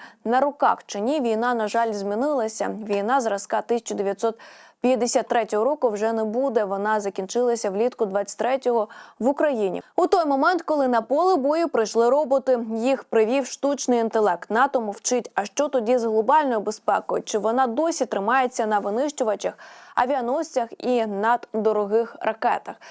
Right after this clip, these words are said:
Я вас трохи засмучу. Ні, на жаль, заявив генерал. До цього Залужний наголошував на тому, що пришвидшене членство України в нато є головним елементом гарантії безпеки, необхідних для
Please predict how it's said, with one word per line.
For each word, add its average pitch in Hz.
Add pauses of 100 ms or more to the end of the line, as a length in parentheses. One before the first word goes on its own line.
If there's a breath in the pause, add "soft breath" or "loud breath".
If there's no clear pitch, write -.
(240 loud breath)
Я 285
вас 277
трохи 285 (100)
засмучу. 233 (220)
Ні, 214 (160)
на 214
жаль, 190 (380)
заявив 208
генерал. 202 (400 loud breath)
До 311
цього 311
Залужний 254
наголошував 233
на 208
тому, 269
що 233
пришвидшене 220
членство 220
України 214
в 196
нато 233
є 214
головним 220
елементом 220
гарантії 220
безпеки, 240
необхідних 226
для 196